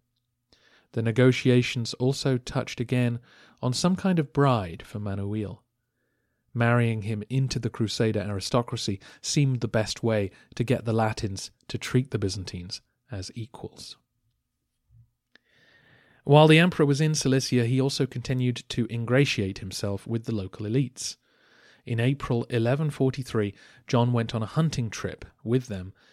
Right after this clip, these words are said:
near Anazarbos. While tracking a boar on foot, the emperor fell backwards and cut his hand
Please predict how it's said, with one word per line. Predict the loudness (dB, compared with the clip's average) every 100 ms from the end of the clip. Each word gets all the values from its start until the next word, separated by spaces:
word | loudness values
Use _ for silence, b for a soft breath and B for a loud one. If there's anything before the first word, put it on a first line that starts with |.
| b _
near | -4 -4 -4 -6
Anazarbos. | -8 -6 -4 -2 -2 -4 -12 -14 -16 _ _ _ _ _ _ b b b _
While | 4 4
tracking | 2 -2 -2 -2 -4
a |
boar | 2 4 4 0
on | -4 -6 -8
foot, | -8 -6 -6 -6 -16 _ _ _ _ -4
the | 0
emperor | 2 2 0
fell | 0 -2 -2
backwards | -2 -4 -8 -16 -16 -18 -14
and | -14 -12
cut | -10 -10 -8
his | -10 -8
hand | -4 -4 -4 -10